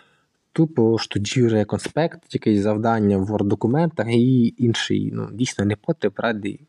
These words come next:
заради будь-якої оцінки. Ну,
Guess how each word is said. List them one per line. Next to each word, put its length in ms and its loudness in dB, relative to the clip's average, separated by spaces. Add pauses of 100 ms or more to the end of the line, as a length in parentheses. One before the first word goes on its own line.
(440)
заради 500 0
будь-якої 640 0
оцінки. 520 -2 (1160)
Ну, 200 0